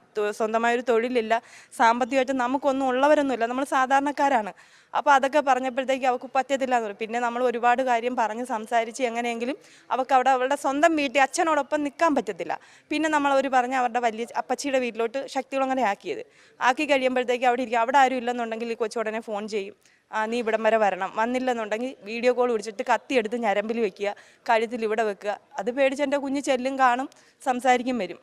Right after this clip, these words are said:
അപ്പോൾ ആരെങ്കിലും പറഞ്ഞു കൊടുക്കുന്ന കേട്ട് പുള്ളി, ഈ പെൺകൊ-, പെൺകുട്ടിയുടെ തന്ത ഇവരെ വിളിച്ച് ഫോണിൽ കൂടെ ചീത്ത വിളിക്കുക. അപ്പോൾ ഓണത്തിന് ഒരാഴ്ച മുമ്പേ ഉള്ളപ്പം ഇവനോട് സ്നേഹമായിട്ട് വിളിച്ചു. അന്ന് ഇയാൾ കരുതി കൂട്ടി ഇരുന്നു എന്നുള്ളതാണ് നമുക്കിപ്പം, ഉം, ഉം,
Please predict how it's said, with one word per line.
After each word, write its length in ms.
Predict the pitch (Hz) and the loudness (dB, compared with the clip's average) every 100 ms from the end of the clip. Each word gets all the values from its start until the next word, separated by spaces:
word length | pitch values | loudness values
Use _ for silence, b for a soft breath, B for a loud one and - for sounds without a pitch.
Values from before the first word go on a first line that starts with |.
| 220 | -6
അപ്പോൾ 140 | 262 | 0
ആരെങ്കിലും 400 | 247 254 269 277 | 2 2 0 2
പറഞ്ഞു 280 | 262 247 277 | 2 2 0
കൊടുക്കുന്ന 320 | 254 247 254 | -2 -2 -2
കേട്ട് 340 | 240 226 285 - - | -4 -4 -8 -12 -12
പുള്ളി, 200 | 254 254 240 | -6 -2 0
ഈ 160 | 226 240 | -2 -2
പെൺകൊ-, 580 | 240 247 254 247 - 240 | -2 -2 -2 -6 -10 -4
പെൺകുട്ടിയുടെ 440 | 247 254 262 269 | -4 -4 -4 -2
തന്ത 280 | 269 240 240 269 b b b - | 0 -2 -2 -6 b b b -2
ഇവരെ 200 | 262 269 | 2 4
വിളിച്ച് 320 | 254 247 277 | 4 0 -4
ഫോണിൽ 300 | 262 254 254 | -2 -2 -2
കൂടെ 160 | 247 247 | -2 -4
ചീത്ത 260 | 254 233 | -4 -4
വിളിക്കുക. 280 | 247 233 226 | -2 0 0
അപ്പോൾ 320 | 214 - 269 | -2 -2 0
ഓണത്തിന് 380 | 254 294 330 339 | 2 0 0 0
ഒരാഴ്ച 340 | 277 285 285 - | 2 4 2 0
മുമ്പേ 260 | 269 269 | 0 2
ഉള്ളപ്പം 340 | 254 226 254 339 b b b | 2 2 0 -4 b b b
ഇവനോട് 260 | 254 262 277 | -2 0 0
സ്നേഹമായിട്ട് 600 | 285 269 277 277 277 294 | 0 0 0 0 -2 -2
വിളിച്ചു. 300 | 254 226 247 | 0 2 2
അന്ന് 220 | 233 262 | 2 4
ഇയാൾ 220 | 285 285 302 | 4 4 4
കരുതി 240 | 269 269 | 2 2
കൂട്ടി 260 | 285 302 302 | -2 -2 0
ഇരുന്നു 200 | 277 294 | 0 0
എന്നുള്ളതാണ് 420 | 302 285 285 277 | 0 2 2 2
നമുക്കിപ്പം, 460 | 277 262 269 - 302 | 0 -2 -2 0 0
ഉം, 520 | 262 247 240 240 233 - _ - 254 | 0 -2 -2 -4 -10 -16 _ -16 -12
ഉം, 140 | 240 | -12